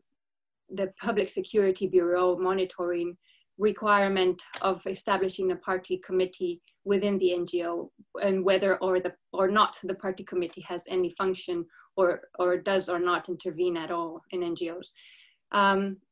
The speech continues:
these are all mechanisms of control of an authoritarian state. And, um, I will still depart from the assumption that there is space for autonomy and, and N G Os independence. Uh,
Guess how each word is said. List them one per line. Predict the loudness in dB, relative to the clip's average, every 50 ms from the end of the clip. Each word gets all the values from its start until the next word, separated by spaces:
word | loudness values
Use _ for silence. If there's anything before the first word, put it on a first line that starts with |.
| _ _ -6
these | 0 4 4 6 6 6
are | 4 4 4
all | 4 2 0 0
mechanisms | -2 -2 -4 -4 -2 -2 -2 -2 -2 -2 -2 -2
of | -4 -6 -6
control | -6 -8 -8 -6 -6 -6 -4 -4 -4 -6 -8 -8 _
of | -6 -6 -6 -6 -8 -6
an | -4 -4 -4
authoritarian | -4 -4 -4 -4 -4 -4 -4 -6 -6 -6 -6
state. | -6 -4 -4 -4 -4 -4 -10 -18 _ _ -20 _ _ -20 _ -6
And, | -2 0 0 2 0 0 -2 -2 -2 0
um, | 0 2 2 2 2 2 2 0 -2 _ _ _ _ _ _ _ _ _ _ _ _ _ _ _ _ _ _ _ _ _ _ _ _ _ _ _ _ _ _ _ _ _ _ _ _ _ _ _ 2
I | 2 2 4
will | 6 6 6 6 4
still | 0 0 4 4 4 6
depart | 4 2 0 0 -2 -2 -2
from | -2 -2 2
the | 2 2
assumption | 2 2 -2 -4 -4 -2 -4 -2 -2
that | -2 -4 -6 -8 -6
there | 0 2 4 6
is | 6 4 4 0
space | -2 0 2 2 2 0 -4 -8 -6 -2
for | 0 2 2 0 0 -4 -6 -6
autonomy | -6 -6 -6 -6 -6 -6 -4 -4 -4 -6 -6 -8 -12 _ _ _ _
and, | -6 -4 -2 -2 -4 -4
and | -4 -2 -2 0
N | 0 0
G | -2 -2 -4
Os | -4 -6 -6 -6
independence. | -6 -6 -6 -8 -10 -10 -10 -10 -12 -14 -14 -16 -18 -20 _ _ -20 -20 -20 -20 -20 _ _ _
Uh, | -2 0 0 2 0 0